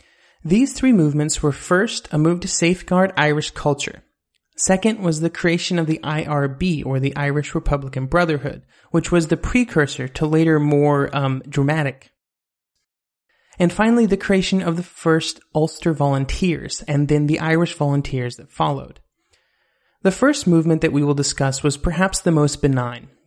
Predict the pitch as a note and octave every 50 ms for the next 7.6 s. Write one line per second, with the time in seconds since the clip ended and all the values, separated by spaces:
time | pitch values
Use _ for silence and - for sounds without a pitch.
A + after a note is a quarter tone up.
0 | _ _ _ E3+ E3+ F3 F3 F3 - F#3 G3 A#3 A3+ - - A#3+ G#3+ G3+ F3+ E3
1 | E3+ E3+ E3+ E3+ - D#3 D3+ C#3 - D3 C#3+ D3+ - C#3+ C#3+ - - - C#3+ C3
2 | C3 C3+ C3+ B2+ B2 B2+ - D3+ D3 C3+ C3+ B2+ C3+ - - - - _ _ _
3 | _ _ _ _ _ _ _ _ _ _ _ _ F3+ F3+ F#3+ G3 G#3+ B3 D4 D4+
4 | D4+ A#3 A3 G#3+ G3+ G3 F#3 - - F#3 F3+ F3 - E3 D3 C#3+ - - D3+ C#3
5 | D3+ D3+ E3 F#3 A3 A3+ C4 C#4+ C4+ A3+ - - - F#3+ F3+ - F#3 F#3 - -
6 | F#3+ - - - - D#3 D3+ D3+ - - _ D3+ D3 C#3+ C#3 D3 C#3+ - - -
7 | C#3+ C#3 C3+ - - - C3+ C3+ - - - C#3